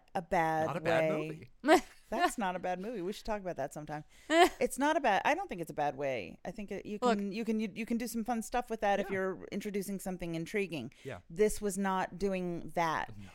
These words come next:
Speaker 1: This was a ridiculous contention of a picture book for children.
Speaker 3: Hey, look, I actually, I know that we're gonna save the "Do you like this movie" till the end, but I'm getting the feeling you guys didn't like this movie.
Speaker 2: <laughs>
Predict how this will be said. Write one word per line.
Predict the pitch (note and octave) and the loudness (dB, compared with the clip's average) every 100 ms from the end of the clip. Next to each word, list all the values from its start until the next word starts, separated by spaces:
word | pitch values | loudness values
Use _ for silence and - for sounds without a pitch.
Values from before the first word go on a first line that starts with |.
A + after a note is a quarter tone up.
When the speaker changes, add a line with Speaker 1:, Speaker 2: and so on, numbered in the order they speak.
| - | -2
Speaker 1:
This | A3 G#3+ | 0 0
was | A#3 | -2
a | G#3 | -4
ridiculous | F#3 F3+ D#3 C3+ - - - A3+ A3 A3+ G3 D3+ A2 D3+ - - - _ | -4 -6 -6 -12 -20 -18 0 2 2 4 4 4 2 0 -2 -4 -10 _
contention | G3+ G3 G3+ F#3+ F#3 - D#3+ | -2 -2 0 -2 -2 -4 -4
of | - E3 | 0 2
a | E3 D3 - - - | 2 0 -12 -10 -4
picture | - - - G#3+ | -4 -6 -2 0
book | E3+ D#3+ D#3 - | 2 2 0 -6
for | - E3+ | -4 -4
children. | - G3 F3 E3 D3+ C3 | -2 0 0 0 -2 0
Speaker 3:
Hey, | E4 | 2
look, | E4 C4 - - - | 4 2 -2 -20 0
I | D4+ F4 | 4 6
actually, | G4 - F4+ C#4+ - | 6 4 0 -2 0
I | D#4 | 4
know | F#4 G4 | 6 6
that | |
we're | C4+ C4 | 4 4
gonna | B3 | 4
save | A#3 A3 G#3 | 2 2 4
the | F#3+ F#3 F3 - - | 4 4 4 -2 -12
"Do | F#3 G#3+ | -6 0
you | G3+ | 4
like | F#3+ | 4
this | F#3 F#3 | 2 -2
movie" | G3 E3+ | -2 -2
till | F3 | 0
the | E3+ F3 | 2 2
end, | F3+ | 2
but | E3+ E3 - _ _ _ _ _ _ _ - - | 0 -2 -6 _ _ _ _ _ _ _ -14 -8
I'm | B3+ | 0
getting | G4 G#4+ | 0 0
the | - | 2
feeling | C4 A3+ | 2 4
you | F#3+ | 4
guys | F#3+ | 4
didn't | F3+ F3 E3 | 2 -2 -2
like | B2+ - | -6 -8
this | D#3+ | -2
movie. | G#3+ C4 - - - - C#4+ - - | 0 0 -2 -10 -6 -6 -6 -12 -20
Speaker 2:
<laughs> | - | -18